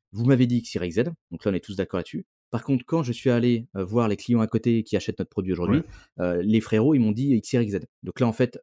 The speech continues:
Speaker 1: heu, il y a un petit bug puisque le, le, heu, d'un côté, vous me dites, heu, noir et, et les, et les mecs, heu, à côté, ils me parlent d'orange, là.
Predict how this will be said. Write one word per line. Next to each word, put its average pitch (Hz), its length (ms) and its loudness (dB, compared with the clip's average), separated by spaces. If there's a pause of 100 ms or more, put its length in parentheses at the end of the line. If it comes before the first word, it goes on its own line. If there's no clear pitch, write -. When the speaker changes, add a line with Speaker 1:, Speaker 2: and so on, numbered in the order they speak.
Speaker 1:
heu, 95 120 -2
il 92 40 -2
y 101 60 -2
a - 20 0
un 95 60 -2
petit - 160 -12
bug 143 160 6
puisque - 180 -10
le, 101 340 4
le, 87 240 2 (300)
heu, 92 120 -2
d'un 123 140 2
côté, 127 280 2
vous 110 80 -2
me 104 80 -2
dites, 104 240 -4
heu, 101 60 4
noir 139 320 2 (260)
et, 107 220 2
et - 20 2
les, 113 220 4 (100)
et 110 40 2
les 113 100 4
mecs, 123 200 0
heu, 104 220 4
à 98 80 0
côté, 113 240 -2
ils 156 40 -2
me 143 60 -6
parlent 113 160 -2
d'orange, 110 300 0
là. 82 100 -6